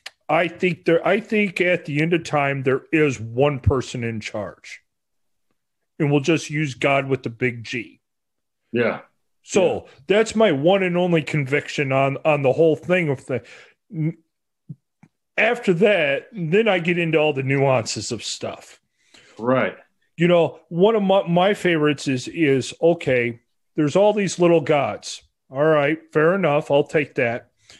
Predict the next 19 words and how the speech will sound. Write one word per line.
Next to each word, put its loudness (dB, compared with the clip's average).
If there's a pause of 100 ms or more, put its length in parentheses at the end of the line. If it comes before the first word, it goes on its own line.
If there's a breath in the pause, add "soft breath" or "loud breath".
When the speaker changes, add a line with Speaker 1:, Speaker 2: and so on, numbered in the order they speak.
(720 soft breath)
Speaker 1:
But 4
at 2
the -4
same -4
token, 0 (340 soft breath)
what 4
if -2
all 6
the 2
Norse 2
gods 2
are -4
just 0
names -4
of -6
different -4
angels -4
from -10
heaven? -2